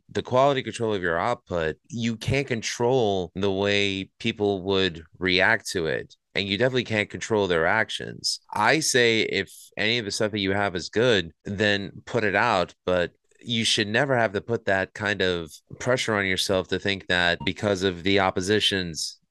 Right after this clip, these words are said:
and whatever, it could rest on your conscience in a negative way if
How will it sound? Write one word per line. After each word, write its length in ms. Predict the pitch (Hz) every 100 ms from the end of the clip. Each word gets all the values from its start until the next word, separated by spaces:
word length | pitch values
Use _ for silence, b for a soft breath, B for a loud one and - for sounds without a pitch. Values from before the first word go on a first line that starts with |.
| -
and 140 | 90
whatever, 580 | 87 90 101 90 87 82
it 240 | - 98 87
could 180 | 113 95
rest 280 | 107 101
on 80 | 104
your 140 | 95 90
conscience 720 | - 110 113 98 87 80 -
in 80 | 78
a 60 |
negative 380 | 90 101 92 85
way 360 | 92 107 95 82
if 280 | - 85